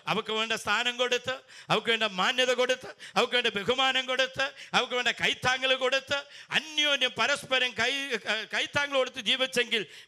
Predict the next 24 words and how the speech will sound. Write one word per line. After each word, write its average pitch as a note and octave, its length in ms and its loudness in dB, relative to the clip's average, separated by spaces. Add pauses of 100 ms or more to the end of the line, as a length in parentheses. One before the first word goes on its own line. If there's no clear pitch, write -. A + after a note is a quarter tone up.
(140)
മാത്രമേ A3 460 0 (400)
നല്ല G3 260 2
ജീവിതം F#3+ 380 0
നയിപ്പാൻ F3 400 -2
കഴിയുള്ളൂ. D#3+ 380 -8 (200)
Marriage E4+ 460 0
is - 160 -4
an B3 80 -4 (180)
unconditional C4 840 -4 (440)
commitment F#3 600 0 (100)
ആണ്. - 80 -20 (920)
Praise C3 220 -6
the D3 80 -10
Lord. A#2 140 -14 (240)
ക്രിസ്തു G#3+ 300 -2 (100)
സഭയെ A#3 280 0 (120)
സ്നേഹിച്ചത് A#3 520 -2 (360)
അൺകണ്ടീഷണൽ A#3+ 760 -4 (100)
ലവ് F3 280 -2
ആണ്. A#2 120 -16 (460)
അത് F3+ 180 -6
തന്നെയാണ് G#3 480 0 (680)
വേദവസത്തിൽ F#3+ 560 -2 (420)
വിവാഹ F#3+ 240 0